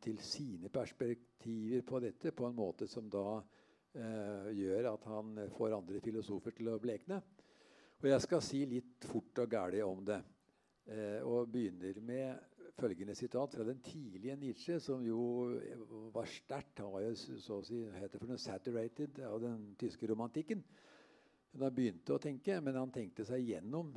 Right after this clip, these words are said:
den, og, men mens han var som mest preget av det, så skrev han følgende: «Vi tror at vi vet noe om tingene når vi snakker om trær og farger, enda vi ikke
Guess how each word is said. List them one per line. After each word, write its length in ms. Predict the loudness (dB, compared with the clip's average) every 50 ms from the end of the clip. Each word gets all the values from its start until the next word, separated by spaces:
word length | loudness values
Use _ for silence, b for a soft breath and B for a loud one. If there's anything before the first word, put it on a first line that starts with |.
| -8 -8 -8 -8
den, 320 | -4 0 0 2 0 0 -4 -6 -10 -10 -6
og, 220 | -4 -2 -2 -2 -2 -4 -4 -6 -10 -14 -16 -16 -14 -14 -12 -8 -4
men 160 | -2 -2 0 0
mens 160 | -2 -2 -2
han 80 | -2 2
var 220 | 2 2 2 0 -2 -2
som 160 | 0 0 2
mest 160 | 0 0 0
preget 320 | 0 2 2 2 2 2 4
av 80 | 4 4 4
det, 80 | 2 0 0
så 100 | 0 0
skrev 240 | 2 2 2 4 4
han 140 | 4 4
følgende: 340 | 4 2 2 2 0 -6 -8 -10 -14 -20 B B B B B B B B B B
«Vi 140 | 8 8 8
tror 320 | 12 12 12 12 12 12 12 10
at 140 | 8 6 10
vi 80 | 12 12 12 12
vet 320 | 8 8 8 8 6 6 6
noe 160 | 8 8 8
om 80 | 6 6
tingene 340 | 4 4 4 4 4 4 4
når 220 | 6 6 4 4
vi 20 | 4 4
snakker 260 | 2 2 2 4 2
om 80 | 2 2 2
trær 260 | 2 4 4 4 4
og 60 | 4
farger, 340 | 4 2 2 2 0 0 -2 -2 -8 b b b b b b b b b
enda 300 | b 2 4 6 8 8
vi 100 | 6 6
ikke 160 | 4 2 2